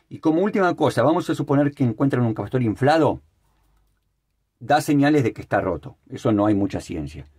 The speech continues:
Pero si quieren comprobarlo igual porque quieren aprender, vamos a tomar un capacitor cualquiera. Este es mo-, porque inflan mucho, pero este, ven que es de cuatrocientos setenta microfaradios por treinta y cinco volt.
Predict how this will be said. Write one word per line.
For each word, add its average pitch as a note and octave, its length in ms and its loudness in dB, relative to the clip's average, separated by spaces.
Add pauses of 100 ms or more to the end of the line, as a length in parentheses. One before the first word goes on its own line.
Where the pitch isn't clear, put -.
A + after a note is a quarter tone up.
(280)
Pero - 120 -10
si - 100 -14
quieren G#3+ 280 0
comprobarlo D3+ 400 2
igual D#3+ 180 4
porque C3 200 0
quieren C#3+ 200 4
aprender, C#3 460 2 (360)
vamos A#2+ 220 -2
a A#2+ 60 -2
tomar B2+ 240 2
un A#2+ 100 2
capacitor A2+ 580 0
cualquiera. A2+ 600 0 (680)
Este - 200 -8
es A#2 60 0
mo-, D3 140 0
porque - 200 -4
inflan B2+ 240 0 (300)
mucho, B2 360 2
pero A#2+ 140 0
este, C#3+ 200 -4
ven D3 200 0
que B2+ 140 -2
es A2+ 60 -2
de B2 160 -4 (300)
cuatrocientos B2+ 380 2
setenta C#3 240 2
microfaradios C3 640 2
por A2 160 -2
treinta G#2 180 -6
y G2 60 -10
cinco G2+ 280 -2
volt. D2+ 240 -6